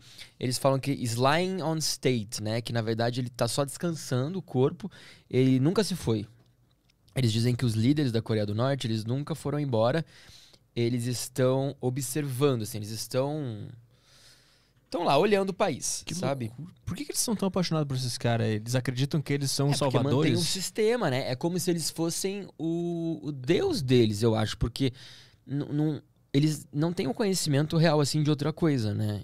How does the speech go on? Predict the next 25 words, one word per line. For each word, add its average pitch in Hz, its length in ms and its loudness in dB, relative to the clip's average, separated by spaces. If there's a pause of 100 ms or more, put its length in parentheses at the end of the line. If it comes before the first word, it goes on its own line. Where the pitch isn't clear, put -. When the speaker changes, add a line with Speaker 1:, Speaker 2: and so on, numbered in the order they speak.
Speaker 1:
Igual 120 240 2
eu - 20 2
falei, 117 220 0
você 110 100 -2
não 113 80 2
pode 147 200 -2
entrar 165 180 -2
com 127 80 -8
uma 127 120 0
bíblia, 110 340 -2
não 151 100 -4
tem 147 380 -2 (420)
uma 120 100 0
bíblia, 120 300 0
um 104 60 -4
Torá, 117 420 2
um, 104 240 -2
um 160 80 -2
nada 151 300 2
lá, 85 200 -2
não 80 120 -8
tem 156 200 -4
um 107 240 -4 (120)
Speaker 2:
Que - 80 -12
loucura. 139 460 -6